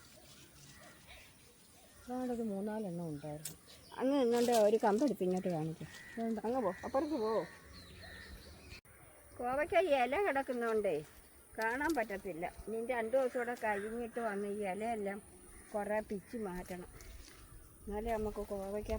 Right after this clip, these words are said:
Speaker 2: പറിച്ച്, എന്താ കോവയ്ക്ക ഇതിൻ്റെ അടിയിലെല്ലാം ഇങ്ങനെ നിൽക്കുവാ. പക്ഷേ വേണ്ട, ഇതാ പട്ടിച്ചീര.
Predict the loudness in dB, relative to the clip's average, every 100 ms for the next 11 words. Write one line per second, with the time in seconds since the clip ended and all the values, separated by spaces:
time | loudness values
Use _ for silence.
0 | -4 -6 -8 -6 -6 -6 -8 -8 -8 -6
1 | -6 -6 -4 -6 -8 -18 -20 -20 -6 0
2 | 2 2 2 0 0 0 -2 -2 0 0
3 | 2 2 0 -4 -4 -4 -4 -4 -8 -8
4 | -10 -10 -16 -18 -18 -20 -20 -20 -20 -20
5 | -20 -20 -20 -20 -20 -20 -20 -20 -6 -2
6 | 0 2 6 6 8 2 2 -2 0 0